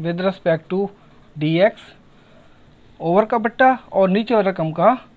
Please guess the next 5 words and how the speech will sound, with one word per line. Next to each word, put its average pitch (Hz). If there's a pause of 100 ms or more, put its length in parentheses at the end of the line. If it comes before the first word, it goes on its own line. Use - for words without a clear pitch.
(100)
स्क्वायर 151
यानी 165
v 170
का 143 (920)
स्क्वायर। 147